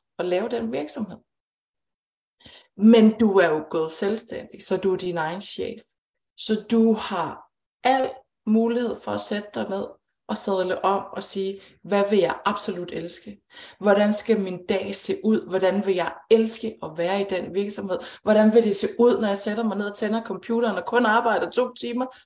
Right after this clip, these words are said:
på den om dagen? Fordi alt det, vi sidder og producerer som selvstændige på den, undskyld, åndssvage computer,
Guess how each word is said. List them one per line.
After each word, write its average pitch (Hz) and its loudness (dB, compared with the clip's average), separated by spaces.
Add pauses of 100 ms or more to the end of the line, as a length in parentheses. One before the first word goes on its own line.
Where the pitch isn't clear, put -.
(100)
på 226 4
den 240 4
om 233 0
dagen? 247 -6 (420)
Fordi 254 6
alt 254 2
det, 247 0
vi 254 0
sidder 269 0
og - -2
producerer 202 -2
som - -8
selvstændige 233 -2
på 190 -4
den, 226 2 (420)
undskyld, 226 2 (240)
åndssvage 214 2
computer, 247 -2